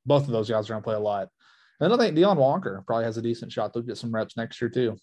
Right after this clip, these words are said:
True freshman who's, like, six seven, three fifty. He's weighed in around there. So, um, you know, they need probably three guys there. So I think he'll have a chance to play. And then at that defensive tackle spot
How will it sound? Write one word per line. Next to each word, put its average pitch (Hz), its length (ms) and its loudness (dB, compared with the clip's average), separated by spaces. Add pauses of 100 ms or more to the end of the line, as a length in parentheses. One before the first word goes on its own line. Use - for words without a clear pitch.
True 123 160 2
freshman 117 440 -2
who's, 110 300 -10 (520)
like, 120 160 0
six 135 260 0
seven, 123 280 4
three 127 160 0
fifty. 131 520 0
He's 117 180 -6
weighed 117 260 -2
in 120 160 0
around 123 300 -2
there. 123 400 -4
So, 110 340 -2
um, 101 320 -6 (1000)
you 117 180 -8
know, 98 100 -6
they 117 120 0
need 131 280 2 (120)
probably 120 200 2
three 120 240 0
guys 113 300 0
there. 98 260 -6
So - 100 -8
I 110 40 -4
think 110 160 -6
he'll 113 120 0
have 110 100 0
a 107 60 -4
chance 110 300 -6
to - 80 -8
play. 104 400 -2 (680)
And 147 120 4
then 170 140 2
at 143 100 0
that 151 180 4
defensive 143 360 0
tackle 120 320 0
spot 113 400 -2